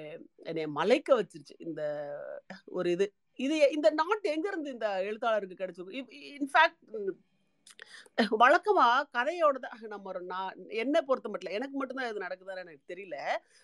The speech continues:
வழக்கமான சிறுகதைகள்ல நம்ம கதையோட கனெக்ட் பண்ணுவோம், கதாபாத்திரங்களோட கனெக்ட் பண்ணுவோம். இவரை பொறுத்த, இந்த ஆசிரியரை பொறுத்த மட்டும்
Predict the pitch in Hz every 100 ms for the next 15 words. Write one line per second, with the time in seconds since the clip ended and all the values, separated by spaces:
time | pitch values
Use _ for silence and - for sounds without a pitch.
0 | _ - 208 208 226 294 392 359 370 339
1 | 262 285 277 254 214 214 240 311 254 202
2 | 214 233 339 320 262 214 196 180 180 170
3 | 196 269 208 262 359 311 269 233 196 180
4 | 175 170 170 170 165 196 349 403 254 262
5 | 381 294 294 294 294 240 233 269 285 294
6 | 240 247 277 302 285 262 202 214 202 202
7 | 294